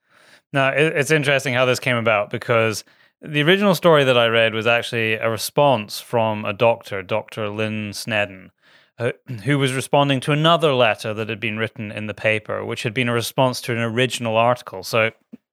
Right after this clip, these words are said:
if I start to the beginning, the original article was actually about farmed fish and talking about how we treat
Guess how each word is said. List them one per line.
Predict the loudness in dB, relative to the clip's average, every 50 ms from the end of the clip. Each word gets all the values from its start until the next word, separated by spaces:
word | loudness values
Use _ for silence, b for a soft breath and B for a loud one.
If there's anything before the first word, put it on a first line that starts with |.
| _ _ _ _ _ _ _ _ _ _ -6
if | -2 0
I | 0 0
start | 2 2 4 4 2 2
to | -2 -6
the | -8 -6
beginning, | -4 -2 -2 -2 -2 -2 -4 -6 -10 B B B B B B B B B B B B B
the | -2 -2 0
original | 2 2 2 2 2 2 2
article | 4 4 4 2 0 -2 -2 -2 -2 0 -2
was | 0 0
actually | 0 0 0 0 0
about | 0 0
farmed | -2 0 2 4 4 4 4 2 0 -2 -6 -10 -14 -20 _ _ -20
fish | -6 -2 -2 -2 -2 -2 -6 -12 -12 -12 -14 -10 -4
and | -2 0 2 2 2 2 2 0 0 -2 -4 -6 -10 -12 -14 -16 -4
talking | -2 -2 -2 -2 -2
about | -2 -2 -2 -2 -4
how | -4 -2 0 2 2 2 2
we | 2 0 -2 -2 -2 -2 -2 -2 -2 -2 -4 -6 b b b b b b b b _ _ _ _ _ _ _ _ _ -20 -20 -20 -20 -12
treat | -10 -8 -2 0 0 0 0 -2 -8 -14 _ -12 -12 -10 -10 -12